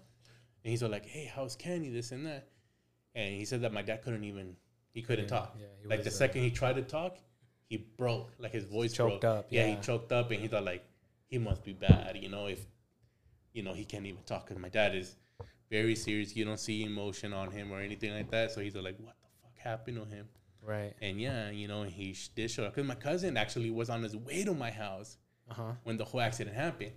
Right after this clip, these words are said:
Speaker 1: So
Speaker 2: Okay.
Speaker 1: right when the accident happened, he showed up.
Speaker 2: Oh, shit.
Speaker 1: And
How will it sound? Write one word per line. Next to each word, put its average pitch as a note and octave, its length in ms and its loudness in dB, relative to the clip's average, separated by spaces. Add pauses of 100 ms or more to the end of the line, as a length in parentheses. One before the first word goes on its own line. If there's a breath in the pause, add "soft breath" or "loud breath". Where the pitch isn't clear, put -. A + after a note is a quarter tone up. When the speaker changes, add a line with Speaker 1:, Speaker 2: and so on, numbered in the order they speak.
(240 soft breath)
Speaker 1:
So B2 120 4
Speaker 2:
Okay. G#2 160 2
Speaker 1:
right A3+ 240 4
when G#3 160 2
the C#3+ 80 0
accident D3 400 2
happened, C3 380 0
he C#3+ 180 0
showed A#2+ 240 2
up. B2+ 320 0 (180)
Speaker 2:
Oh, A2 180 -4
shit. A2+ 300 -10
Speaker 1:
And - 20 -2